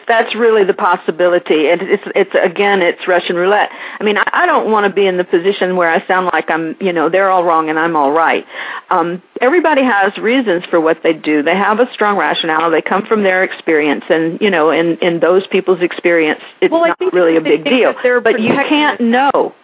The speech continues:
Speaker 1: You just can't know. You
Speaker 2: Right.
Speaker 1: know, if you could put a number to it, like vast cats, uh, you know, cats that, that contract, and now we've discovered that, um, there's vast dogs, vaccine-associated sarcomas.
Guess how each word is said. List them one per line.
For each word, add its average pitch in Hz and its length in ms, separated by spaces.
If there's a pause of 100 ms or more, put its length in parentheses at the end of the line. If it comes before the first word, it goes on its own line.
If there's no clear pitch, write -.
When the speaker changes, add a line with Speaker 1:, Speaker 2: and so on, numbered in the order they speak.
(100)
Speaker 1:
You 190 160
just 254 540
can't 220 400
know. 196 300 (260)
You 180 80
Speaker 2:
Right. 175 140
Speaker 1:
know, 180 100
if 202 200
you 220 100
could 202 180
put 311 180
a 294 60
number 226 380
to 185 160
it, 147 80
like 233 240
vast 262 280
cats, - 380
uh, 180 60
you 208 180
know, 170 160
cats 190 400
that, 185 220 (320)
that 180 420
contract, 202 480
and 196 140
now 214 280 (140)
we've 190 240 (100)
discovered 180 600
that, 170 280 (160)
um, 165 380
there's 190 240
vast 170 380
dogs, 220 340
vaccine-associated 180 1600
sarcomas. 175 560